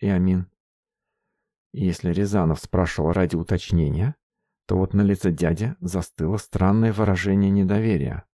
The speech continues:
будто он не верил в то, что слышал. «Ага, Амира», — безразлично кивнул оборотень.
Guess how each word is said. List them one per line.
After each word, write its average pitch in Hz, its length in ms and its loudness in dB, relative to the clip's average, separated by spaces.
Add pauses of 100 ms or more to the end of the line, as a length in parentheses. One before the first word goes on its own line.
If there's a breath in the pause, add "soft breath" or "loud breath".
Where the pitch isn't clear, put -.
(560)
будто 110 480 0 (120)
он 117 240 2
не 117 100 2
верил 113 380 0
в - 120 -20
то, 92 140 -2
что - 220 -6
слышал. - 560 -4 (880)
«Ага, 165 400 0 (260)
Амира», — 143 560 2 (680)
безразлично 101 680 -2
кивнул 92 420 -2
оборотень. 78 560 -2